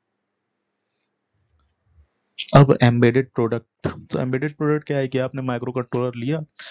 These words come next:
उसमें एक प्रोग्राम लिखा और वो प्रोग्राम जो है एक particular काम के लिए ही बनाया गया है। तो एम्बेडेड product जो है वो,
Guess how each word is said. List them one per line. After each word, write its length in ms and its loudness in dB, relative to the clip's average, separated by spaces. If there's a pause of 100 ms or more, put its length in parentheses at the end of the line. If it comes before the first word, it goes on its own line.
(160)
उसमें 320 -2
एक 160 -8
प्रोग्राम 460 -4 (140)
लिखा 460 -2 (520)
और 260 -4
वो 180 -2
प्रोग्राम 480 -6
जो 140 0
है 180 -4 (340)
एक 180 -6
particular 500 -4
काम 300 -6
के 120 -6
लिए 160 0
ही 120 -2
बनाया 400 -4
गया 240 -2
है। 60 -8 (720)
तो 60 -2
एम्बेडेड 460 -4
product 400 -6
जो 160 -2
है 300 -4 (240)
वो, 380 -4